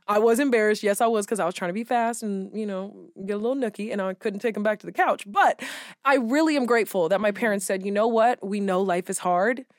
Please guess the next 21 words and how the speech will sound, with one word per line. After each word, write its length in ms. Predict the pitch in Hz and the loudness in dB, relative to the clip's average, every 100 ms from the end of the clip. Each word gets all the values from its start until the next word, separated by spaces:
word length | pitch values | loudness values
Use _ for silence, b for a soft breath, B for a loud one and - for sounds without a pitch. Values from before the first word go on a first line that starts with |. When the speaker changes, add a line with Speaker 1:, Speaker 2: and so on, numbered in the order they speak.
| _ _ _ - | _ _ _ -8
Speaker 1:
You 100 | 226 | -8
fumbled 380 | - 208 214 226 | -2 0 0 0
it 100 | 247 | 2
a 40 | |
little 360 | 339 320 320 508 | 2 2 2 0
<laughs> 60 | - | -2
Speaker 2:
Mm-hmm. 400 | 285 359 392 277 | 0 2 0 0
Speaker 1:
by 220 | 240 233 | 0 0
putting 300 | 233 269 254 | 0 -2 0
everything 440 | 220 247 269 277 | 0 0 -2 -2
in 60 | 277 | 0
a 40 | |
man's 300 | 247 226 285 | 0 0 0
hands. 400 | 294 226 214 262 - | 0 -2 -2 -4 -10
Speaker 2:
Mm-hmm. 80 | 175 170 B _ 165 | -18 -20 B _ -8
Speaker 1:
Don't 180 | 190 208 | -2 0
do 100 | 233 | 2
that 140 | 294 | 2
again. 340 | 330 214 185 269 | 4 2 2 -2
Speaker 2:
Mm-hmm. 80 | 277 165 170 - | -10 -20 -18 -4
Speaker 1:
Uh, 360 | 196 185 180 | -2 0 0